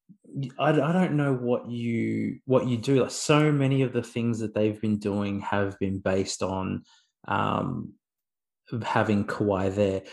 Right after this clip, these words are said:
But what's so amazing is we all knew there was a pretty good chance he'd get hurt. But it's still super surprising when you look at it and go, "Wow, they're really, they're really in some trouble here." So, I mean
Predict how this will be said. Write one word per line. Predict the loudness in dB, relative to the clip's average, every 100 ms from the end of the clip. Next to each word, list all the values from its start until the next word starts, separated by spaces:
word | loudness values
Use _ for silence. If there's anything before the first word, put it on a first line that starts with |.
| -20 0
But | 2 4
what's | 2 2
so | 4 6
amazing | 6 6 6 6 2 0
is | 0 -2 -2 -10 -18 -20 _ -6
we | 4 6 8
all | 8
knew | 6 6 6 6
there | 6 4
was | 2
a | -2
pretty | -2 0
good | 2 0
chance | 0 -2 -2
he'd | -4 -2
get | -2 -2
hurt. | 0 2 2 0 -10 -20 -20 _
But | 4 4
it's | 4
still | 2 4 8 8 6 2
super | -2 2 2 2
surprising | -4 0 2 2 4 2 4 2 4
when | 4
you | 4 2
look | 0
at | 0 0
it |
and | 0
go, | 0
"Wow, | 0 2 4
they're | 4 2
really, | -2 -2 0 0 -4 -8 -20 -20 _
they're | 0 0
really | 0 2 2 2
in | 0
some | -2 -4
trouble | 0 0 0
here." | -2 -2 -4 -6
So, | 2 2 2 -4 _ -20 -20 _ _ 2
I |
mean | 4 4 2